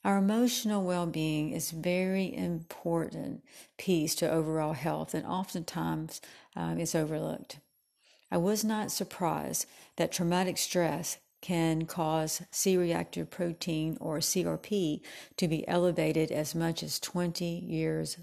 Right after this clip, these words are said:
later. C-reactive protein is a protein that can be measured in the blood and is an indicator of inflammation in the body.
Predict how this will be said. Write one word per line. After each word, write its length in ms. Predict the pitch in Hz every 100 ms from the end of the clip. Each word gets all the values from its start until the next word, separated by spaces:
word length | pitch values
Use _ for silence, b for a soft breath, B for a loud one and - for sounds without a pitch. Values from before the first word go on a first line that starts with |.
| -
later. 600 | 165 160 160 - 247 - _ _ _ - B B B B B
C-reactive 640 | - 220 226 214 185 175
protein 440 | 190 170 165 170
is 140 | 165 151
a 60 |
protein 600 | - - 180 175 - 160 151
that 160 | 143
can 120 | -
be 100 | 160
measured 380 | 156 156 156 160
in 100 | 170
the 60 | 165
blood 560 | 156 160 151 - 160 - B B
and 100 | 185
is 140 | 170 165
an 80 | -
indicator 520 | 208 208 - 170 156
of 120 | 151
inflammation 560 | 160 147 156 156 - 160
in 60 |
the 60 | 160
body. 460 | 160 170 - -